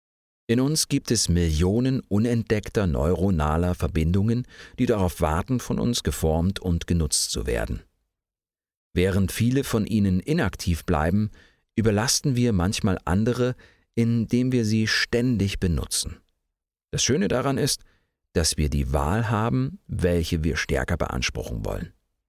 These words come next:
Das menschliche Gehirn verfügt über ein unglaubliches Potenzial zur Umgestaltung und Anpassung, das den meisten Menschen gar nicht bewusst ist.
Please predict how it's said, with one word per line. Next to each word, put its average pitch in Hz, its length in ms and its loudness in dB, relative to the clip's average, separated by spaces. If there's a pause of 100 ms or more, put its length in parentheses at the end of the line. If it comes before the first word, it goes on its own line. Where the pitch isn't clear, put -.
(380)
Das 98 200 2
menschliche 135 500 0
Gehirn 82 540 2
verfügt - 580 -2
über 110 440 0
ein 110 340 0
unglaubliches 101 760 0
Potenzial 82 720 -2
zur - 260 -4
Umgestaltung 95 760 0
und 104 220 -4
Anpassung, 78 560 0 (520)
das - 160 -4
den 101 160 -4
meisten 90 380 0
Menschen 78 300 0
gar 98 180 -2
nicht - 200 -4
bewusst 95 400 -2
ist. - 280 -10